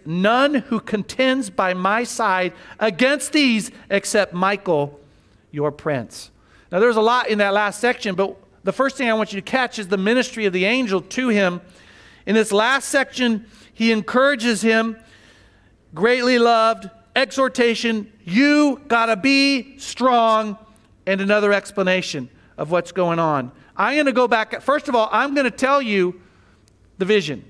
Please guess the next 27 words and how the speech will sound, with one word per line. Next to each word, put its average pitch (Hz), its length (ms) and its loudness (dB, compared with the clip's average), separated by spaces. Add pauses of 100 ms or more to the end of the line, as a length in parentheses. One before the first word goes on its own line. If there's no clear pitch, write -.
(120)
I'm 185 60 -6
gonna 277 140 2
explain 254 420 0
it 247 140 -6
to 202 100 -6
you. 151 140 -4
But 139 120 -6
then - 160 2
I 285 100 0
gotta 240 240 2
leave 285 340 2
you, 233 160 0
and 214 80 0
I 226 80 0
gotta 226 160 0
go 240 120 2
back 233 280 -2
out, 320 280 2
and 220 120 2
I 247 80 0
gotta 269 180 2
make 269 240 0
battle 294 400 2
again 170 320 -2
with 202 120 -6
the 233 60 0
ki-, - 200 -12